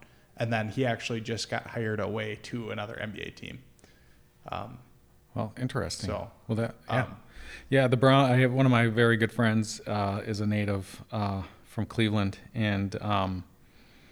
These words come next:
Speaker 1: That's
Speaker 2: you know,
Speaker 1: a
Speaker 2: I
Speaker 1: cursed existence.
Speaker 2: Yeah, I, ever since I've known him, they've been bad. I feel,
Speaker 1: Yeah.
Speaker 2: I honestly feel bad for him. And,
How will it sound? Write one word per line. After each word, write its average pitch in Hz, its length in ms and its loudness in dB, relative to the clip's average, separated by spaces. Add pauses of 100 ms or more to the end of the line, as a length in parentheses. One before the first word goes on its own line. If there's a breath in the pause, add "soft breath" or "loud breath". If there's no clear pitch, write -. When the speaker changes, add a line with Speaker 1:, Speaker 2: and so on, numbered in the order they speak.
(320 soft breath)
Speaker 1:
That's 120 140 -4
Speaker 2:
you 117 80 4
know, 113 60 4
Speaker 1:
a 110 80 4
Speaker 2:
I - 20 4
Speaker 1:
cursed 131 220 -2
existence. - 580 -8
Speaker 2:
Yeah, 120 240 2
I, 117 220 0
ever 127 200 2
since 123 200 2
I've 113 100 2
known 120 160 6
him, 131 120 6
they've 101 140 0
been 107 180 2
bad. 104 340 0
I 85 80 0
feel, 101 220 0
Speaker 1:
Yeah. 113 160 -4
Speaker 2:
I 107 100 0
honestly 110 380 2
feel 101 280 0
bad 101 320 -2
for 95 140 -6
him. 92 380 -4 (100)
And, 104 560 0